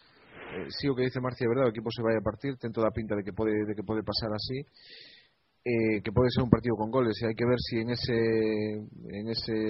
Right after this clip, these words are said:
digamos, reparto de, de golpes, eh, a ver cómo sale parado Celta, ¿no? Ahí sí que vaya a ser clave a defensa, eh,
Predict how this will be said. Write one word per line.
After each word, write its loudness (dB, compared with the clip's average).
digamos, -4
reparto -4
de, 2
de 0
golpes, 0
eh, -12
a -6
ver -4
cómo -6
sale -4
parado -2
Celta, -8
¿no? -16
Ahí -4
sí -6
que 2
vaya 6
a 2
ser -12
clave 4
a 4
defensa, -2
eh, -2